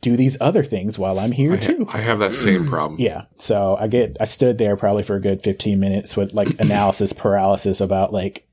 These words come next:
Speaker 1: what's the next thing I need to cut to make any of this work. And when I finally, like, got out of my own way, I was like, "Oh," I realized, like, I didn't cut backs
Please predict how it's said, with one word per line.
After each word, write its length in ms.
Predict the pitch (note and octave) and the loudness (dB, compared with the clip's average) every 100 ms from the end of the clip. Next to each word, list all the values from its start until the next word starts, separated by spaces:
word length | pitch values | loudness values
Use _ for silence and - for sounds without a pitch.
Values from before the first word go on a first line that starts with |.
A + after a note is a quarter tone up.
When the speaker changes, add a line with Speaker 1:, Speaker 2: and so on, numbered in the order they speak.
| _ | _
Speaker 1:
what's 260 | - A2 - | -2 -2 0
the 100 | A2 | 0
next 380 | G#2 G2+ G2 - | 2 0 -2 -2
thing 240 | G#2 G2 | -2 0
I 60 | G2 | 0
need 200 | G2 F#2 | 0 0
to 60 | G2 | -4
cut 360 | - G2+ - | 0 -2 -2
to 100 | - | -4
make 180 | F#2+ F#2 | -4 -2
any 200 | G2 C3+ | -2 -2
of 100 | F#2 | -2
this 140 | F#2+ | -4
work. 340 | - G2 G2+ - - - - | -2 -4 -6 -14 -20 -10 -4
And 380 | A2+ G2+ F#2 F#2+ - | -2 0 -2 -6 -8
when 200 | C3 G#2+ | -4 -2
I 60 | |
finally, 420 | - G#2 G#2 G2+ | 0 0 2 2
like, 240 | G2 F#2 - - | 0 -2 -8 -4
got 200 | G#2+ G2 | 0 0
out 120 | G2 | 0
of 80 | G2+ | 0
my 160 | G2+ G2+ | 0 0
own 240 | G2+ G2 | 0 0
way, 260 | G2+ G2 F#2+ | -2 -2 -2
I 80 | |
was 160 | F#2 G2+ | -2 -2
like, 160 | G#2 A#2+ | -4 -6
"Oh," 400 | G#3+ G3 F#2+ G2+ - - - | 0 2 2 -2 -8 -20 -2
I 60 | G#2+ | 0
realized, 460 | G#2 G#2 G2 G2 | 2 2 2 0
like, 120 | F#2+ | -4
I 80 | F#2+ | -4
didn't 360 | G2 G2+ G2 - _ | -2 -2 -2 -6 _
cut 340 | - G2+ - _ - | -4 -2 -2 _ -10
backs 540 | A2 G2 A#2 - - | -4 -2 -2 -6 -10